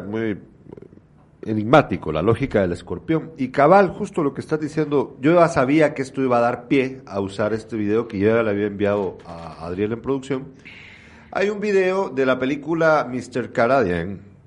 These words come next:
eh, de, escrita, dirigida y protagonizada por el magnífico Orson Welles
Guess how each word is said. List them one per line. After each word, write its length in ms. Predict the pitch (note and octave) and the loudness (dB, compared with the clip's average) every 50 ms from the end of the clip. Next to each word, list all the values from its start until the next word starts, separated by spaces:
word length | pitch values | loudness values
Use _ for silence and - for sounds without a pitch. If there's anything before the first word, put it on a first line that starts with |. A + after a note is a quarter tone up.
| _ _ - | _ _ -10
eh, 320 | A2 G#2+ G#2 G2+ F#2+ F#2 E2+ | -4 -2 -2 -2 -2 -4 -4
de, 320 | F#2 G#2 G2+ F#2+ G2+ G2 - - - - | -2 0 0 0 0 -4 -8 -18 -14 -8
escrita, 600 | - C3 - - - F3+ G#3 G#3 G#3+ - F#3 E3+ | -8 -8 -6 -4 0 0 0 0 2 2 2 4
dirigida 720 | D3 B2 C3 B2+ A2+ - - E3+ F3 F3 E3+ D#3+ D3+ C#3 - - | 4 2 0 0 -2 -2 0 0 2 4 6 6 4 4 2 -4
y 80 | D#3 | -6
protagonizada 1000 | D#3 - C#3 C3 - B2 A2 G#2 G2+ G2 G2+ G2 - E3+ F3 D#3+ C#3+ C3+ B2+ - | -4 -4 -8 -8 -6 -6 -6 -6 -6 -8 -10 0 4 4 4 4 4 0 -4 -4
por 140 | - G#2 G2+ | -4 -2 0
el 140 | G2+ F#2 F#2+ | 0 -2 -2
magnífico 1000 | E2 E2+ A#2+ C3 B2 A#2+ G#2 B2 D3 F3+ E3+ E3 E3 D3+ - - - B2+ A#2+ - - | -6 -2 2 2 2 2 2 -2 -4 -6 -4 0 0 -2 -2 0 -4 -4 -4 -2 -2
Orson 380 | B2+ B2+ B2 A2+ - A#2+ G2+ G2+ | 0 0 0 -2 -4 -6 -4 0
Welles 500 | G2 G#2 G#2+ F#2+ G2+ B2+ C3+ - - - | 2 2 4 4 2 -2 -6 -12 -20 -20